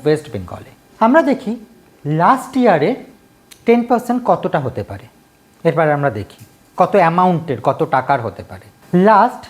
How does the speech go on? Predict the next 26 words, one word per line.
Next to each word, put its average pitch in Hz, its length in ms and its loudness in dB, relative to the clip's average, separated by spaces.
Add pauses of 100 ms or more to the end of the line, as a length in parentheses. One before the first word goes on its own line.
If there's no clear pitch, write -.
(260)
দু 175 140 0
হাজার 240 380 0
কুড়ি 247 540 2
একুশের 196 640 2 (320)
টোটাল 220 480 2 (300)
ডাইরেক্ট 185 400 0
সেলিং 262 320 0
ইন্ডাস্ট্রির 226 500 0 (100)
টার্নওভার 208 640 2
ছিল 180 260 -2 (100)
এক-, 190 380 0
একুশ 226 260 -2
হাজার 240 240 0
দুশো 190 240 -2
আশি 160 240 -2
কোটি 110 240 -8
টাকার। 92 280 -16 (240)
হ্যাঁ, 151 260 2
এটা 156 140 4 (180)
লাস্ট 175 320 2
দু 165 140 0
হাজার 180 220 0
তেইশের। 175 340 -2 (680)
দু 185 80 4
হাজার 202 300 4
তেইশে 233 500 2